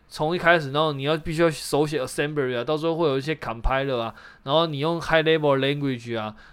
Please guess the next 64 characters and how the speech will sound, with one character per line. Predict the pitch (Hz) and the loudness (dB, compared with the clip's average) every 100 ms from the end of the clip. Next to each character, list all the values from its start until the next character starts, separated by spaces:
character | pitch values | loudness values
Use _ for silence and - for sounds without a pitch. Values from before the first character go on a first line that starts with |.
| - | -4
然 | 156 | -2
后 | |
到 | 165 175 | 2 2
最 | 175 | 4
后 | 175 | 2
很 | 147 131 | 0 0
多 | 151 160 160 147 - - | 2 4 2 -6 -20 -16
library | 156 160 170 165 151 147 | -4 6 8 8 4 4
会 | |
出 | 151 - 147 | 0 -2 -4
现， | 143 151 127 | -4 -4 -4
然 | 135 | -4
后 | |
很 | 131 | -4
多 | 135 151 | -4 -4
framework | - 147 165 | -2 0 0
会 | 135 143 | 2 0
出 | 147 151 147 | 0 -2 -4
现， | 147 | -4
甚 | 139 165 | -4 -2
至 | 165 | -2
很 | 120 123 | -4 -4
多 | 143 151 - - - _ | 0 -2 -4 -20 -20 _
virtual | 147 170 170 180 135 | 4 4 6 2 -4
machine | - 160 | -6 -4
会 | 160 | -4
出 | 143 147 | -4 -6
现， | 143 151 123 | -4 -6 -6
你 | 123 139 | -8 -6
也 | 147 | -4
不 | 127 | 0
用 | 160 160 | 0 2
再 | 160 | 4
用 | 156 | 4
O | 147 147 156 | 6 4 2
S | - 123 | -2 -4
了， | 107 107 - - _ | -4 -8 -20 -20 _
然 | 151 | 0
后 | 170 | 2
甚 | 175 185 | 4 2
至 | 185 180 | 0 -2
你 | 160 | -2
可 | 156 | 0
能 | 135 | 2
连 | 139 147 151 - _ _ _ _ _ _ _ - | 0 -2 -4 -12 _ _ _ _ _ _ _ -4
virtual | 160 180 175 160 135 | 2 4 4 2 0
machine | 165 170 | 0 4
都 | 170 | 6
会 | 180 | 6
变， | 170 180 156 139 - | 4 2 0 -6 -2
变 | 196 165 | 2 2
成 | 135 | 2
一 | 135 | 0
个 | 143 143 123 120 - | 4 6 6 0 4
browser， | 151 143 156 143 113 | 4 6 2 0 -2
你 | 151 | -2
可 | 147 | -4
能 | 131 | 0
就 | |
在 | 165 | 0
browser | 156 139 147 139 | 2 2 2 2
上 | 143 | -2
面 | 147 139 | -2 -4
写， | - 113 90 | -4 -8 -10